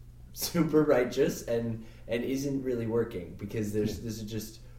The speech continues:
Speaker 1: really, really over the top, you know. And
Speaker 2: But do you, do you get that impression for some of the older sages as well?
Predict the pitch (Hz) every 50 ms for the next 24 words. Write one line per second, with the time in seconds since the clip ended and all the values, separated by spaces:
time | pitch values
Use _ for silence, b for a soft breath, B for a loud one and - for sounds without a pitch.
0 | B B 101 101 110 131 139 135 131 123 120 110 117 117 117 107 101 107 117 110
1 | 104 104 90 92 92 - 165 156 - - - 101 104 107 107 107 98 98 95 143
2 | 135 139 - - - - 151 151 147 156 143 135 156 156 156 151 - 156 143 127
3 | - 147 139 139 - 139 143 - 131 - 143 127 120 110 110 113 120 123 127 131
4 | 127 - 135 123 123 131 123 123 120 120 - 131 127 143